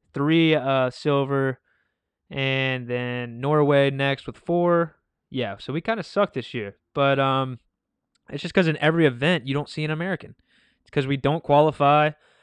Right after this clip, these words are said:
I don't know. People just don't care about the Olympics in America anymore. It seems like it, um, when I was younger, it seemed like the Olympics had more of a flair to it, a zest, like, people really wanted to watch. But it's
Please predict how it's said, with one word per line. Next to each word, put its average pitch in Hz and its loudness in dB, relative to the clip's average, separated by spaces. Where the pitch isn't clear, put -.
I 147 -6
don't 196 -4
know. 196 -2
People 151 -4
just 156 -10
don't 151 -2
care 151 -4
about 147 -4
the 139 -6
Olympics 139 -8
in 135 -8
America 127 -2
anymore. 123 -4
It 120 -2
seems 131 -4
like 123 2
it, 123 -2
um, 117 -8
when 131 0
I 139 6
was 123 0
younger, 156 2
it 123 -10
seemed 147 -6
like 135 -4
the 131 -2
Olympics 135 -2
had 127 0
more 131 0
of 117 -2
a 113 -4
flair 143 2
to 143 2
it, 139 4
a 120 2
zest, 135 0
like, 113 -10
people 123 -8
really 139 4
wanted 127 -2
to 113 -6
watch. 147 2
But 156 6
it's - -4